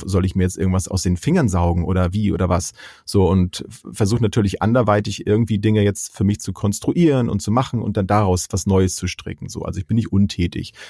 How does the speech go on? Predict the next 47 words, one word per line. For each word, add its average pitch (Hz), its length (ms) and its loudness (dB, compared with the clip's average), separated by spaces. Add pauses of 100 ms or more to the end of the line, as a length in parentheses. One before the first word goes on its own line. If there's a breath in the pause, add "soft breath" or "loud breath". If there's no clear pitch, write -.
(140 loud breath)
So, 87 180 -4 (100)
aber 98 360 2
ich - 120 -6
hab - 80 -6
immer 104 140 2
noch 101 160 2
im 95 80 0
Hinterkopf, 117 540 0 (640 loud breath)
der - 120 0
eigentliche 120 340 0
Anspruch, 120 380 0
die 85 160 -2
eigentliche 107 360 -2
Aufgabe 98 360 0
ist 101 120 -2
eine 98 200 2
andere 117 300 4
und 92 80 2
das 90 160 0
kann 95 160 0
ich 90 100 -2
gerade 92 200 -2
nicht 92 140 -2
leisten 95 440 0
und 90 80 -2
fühle 90 180 0
mich 90 140 2
dann 87 180 0
schlecht - 420 0
und, 92 380 -2
äh, 90 240 -2 (180)
mach - 180 -2
mir 87 120 0
halt 92 120 2
Sorgen. 95 340 2
So, 90 160 0
und 92 80 0
dann 92 160 -2
hab 95 100 -4
ich 92 120 -6
meinen, 90 300 0 (520 loud breath)
meinen 98 120 4
Lehrer 104 220 6
dann 95 120 4
heute 95 200 2
angeschrieben 90 1040 0
und, 87 520 -2